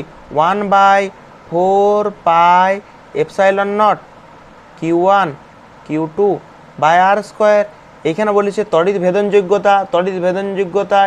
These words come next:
এইটা, এইটার যদি একক বের করতে বলে, তাহলে আমরা কোনাকুনি গুণ করব প্রথমে, এটার সাথে কোনাকুনি গুণ, তাহলে F into four pi epsilon naught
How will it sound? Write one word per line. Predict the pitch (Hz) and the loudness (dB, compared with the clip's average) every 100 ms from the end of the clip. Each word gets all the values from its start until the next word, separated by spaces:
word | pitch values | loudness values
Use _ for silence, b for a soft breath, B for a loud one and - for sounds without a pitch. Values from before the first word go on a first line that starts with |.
| 190 | 0
এইটা, | 190 208 208 - - - - - - - - - | -2 -4 -6 -20 -20 -20 -20 -20 -20 -20 -12 -2
এইটার | 165 202 185 | 0 0 -2
যদি | 196 190 180 | 0 0 0
একক | 202 196 - - - - | -2 -4 -18 -20 -20 -4
বের | 151 165 | -2 0
করতে | 202 - 196 | -2 0 0
বলে, | 185 147 - | 2 -2 -4
তাহলে | 156 | -4
আমরা | 170 165 | -4 -4
কোনাকুনি | 180 185 196 180 | -2 -2 -2 -2
গুণ | 208 202 | -2 0
করব | 214 202 196 | 0 0 -4
প্রথমে, | 202 196 190 - - - - - - - - - - - - - - - - - - 147 | -8 -10 -14 -20 -20 -20 -20 -20 -20 -20 -20 -20 -20 -20 -20 -20 -20 -20 -20 -20 -8 -6
এটার | 175 170 | -4 -6
সাথে | 165 - - | -8 -10 -6
কোনাকুনি | 175 185 190 175 | -4 -2 -4 -2
গুণ, | 202 196 - - - | -4 -4 -14 -20 -16
তাহলে | 143 - 170 185 190 196 | -10 -4 -2 -2 -2 -4
F | - 190 - 165 | -8 -12 -8 -6
into | 175 170 185 185 185 - | -6 -6 -4 -4 -4 -6
four | 165 170 180 185 190 185 - | -4 -2 -2 -2 -4 -8 -6
pi | 160 165 170 175 180 B B B - 147 | 0 2 2 2 -2 B B B -10 -8
epsilon | 156 - 180 185 185 185 | -6 -2 -2 -2 -4 -4
naught | 180 180 185 | -2 -2 -2